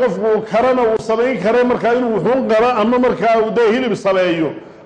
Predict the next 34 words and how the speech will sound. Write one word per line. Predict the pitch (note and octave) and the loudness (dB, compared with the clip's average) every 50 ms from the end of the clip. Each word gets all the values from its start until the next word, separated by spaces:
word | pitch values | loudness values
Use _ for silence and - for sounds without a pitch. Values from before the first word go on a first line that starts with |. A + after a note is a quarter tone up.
| - - - | -16 -6 -4
un | G3 A#3+ B3 A#3+ | -2 -2 0 0
maahay | A#3+ A3+ G#3+ A3 A3+ | 0 0 2 2 2
waxa | B3+ C4+ - A3 | 2 2 0 0
la | A3+ A3+ A3 | 0 0 2
yeeliyo | A3+ A3+ A3 A3+ B3 B3 | 2 2 2 2 0 0
qofku | - A#3+ A3+ G3+ G#3 A3+ | 0 0 0 0 -2 -2
markaa | A#3 A#3+ G3+ A3+ A3 | -2 -2 0 0 0
wixii | A3 B3 A#3 F#3 G#3+ A#3+ A#3+ A#3+ A#3 A3+ | 0 0 0 -2 -2 -2 -2 -2 -2 0
Ilaahay | G#3 A3 G#3+ G3 A3 A#3 | 0 2 2 2 0 0
u | B3 B3+ | 0 -2
fudaydiyo | G#3+ G#3 G#3+ G#3 G3+ F#3+ G3 F#3 F#3 F#3 F3+ F3 D#3+ B2 - - - - - - - - - - | 0 0 0 2 2 2 0 0 -2 0 0 0 0 -2 -4 -8 -14 -16 -20 -20 -20 -18 -6 -4
ayuunbuu | E3 F3 G#3 A#3 A#3 A3 G#3 G3 | -2 0 0 0 -2 -2 -2 -2
markaa | G3+ A3 G#3+ - - G3 F#3 F3 E3 D#3+ D3 - - - - - - | 0 0 -2 0 0 -2 0 0 0 0 -2 -4 -8 -14 -18 -6 -2
dee | F#3 G#3+ A3 | 0 0 0
samaynayaa, | - - G#3 G#3+ A#3 B3+ B3+ B3+ A#3 A3+ A3 A3+ G#3+ | 0 0 0 0 0 0 0 0 0 0 0 0 2
laguna | G3 G3+ F3+ G#3 A3+ B3 | 0 0 0 0 -2 -2
ajiibaya. | A#3 G3 D#3+ - - F#3+ G#3 F#3+ E3+ D#3 D#3 D#3 D3 - E3 | -2 -2 -4 -4 -6 -6 -2 0 0 0 0 -2 -2 -2 -2
Ee | F#3 G3 G3 G3 | -2 -2 -2 -2
markaa | A3+ A#3+ A3 - A3 A3 | -2 -2 -2 0 0 0
wax | A3+ C4 - G3+ A#3 B3 | 0 0 0 0 0 0
weyn | A#3+ A#3 A3+ A#3 A3+ | 0 0 0 0 0
wax | A3 F#3+ G3+ | -2 -2 -2
lagu | G3+ G3+ A3 | -2 -2 -2
ajiibaya | G3 E3+ - - F#3 F3 E3+ E3 | -2 -2 -4 -4 -4 -2 -2 -2
maaha. | D#3+ D#3+ D#3+ C3+ B2+ B2 B2 - - - - - - - - _ _ _ _ _ _ - | -2 -2 -4 -4 -4 -6 -8 -12 -16 -20 -20 -20 -20 -20 -20 _ _ _ _ _ _ -6
Waxaana | F3+ F#3+ G#3 A3+ A#3+ | -2 -2 0 0 0
laga | A#3+ A3+ G#3 G#3 | 0 0 0 0
maarmaana | G#3 G#3 G#3 G3+ G#3 A3 A#3 A#3+ A#3 A3 G#3 G3+ G#3+ | 0 0 0 0 0 0 0 0 0 2 2 0 0
inaan | A#3+ A#3+ A#3+ A#3 A3 G#3 G#3 G#3 | -2 -2 -2 0 0 0 0 0
dadka | G#3 A#3+ A3+ A#3 G#3+ G#3+ G3+ | 0 -2 0 0 0 0 0
aqniyada | F#3 F#3 G3 G3+ G#3 A3+ A#3 A#3 A3+ | -2 -2 -4 -2 0 0 0 0 0
ee | G#3+ | 0
maalqabeenka | G3+ G3 G3 G3 F#3 D#3+ G3+ G3+ A3 A#3+ B3 G#3 F3 G#3+ | 0 0 0 0 0 -2 -2 0 0 0 -2 -2 0 0
ah | A3 | 2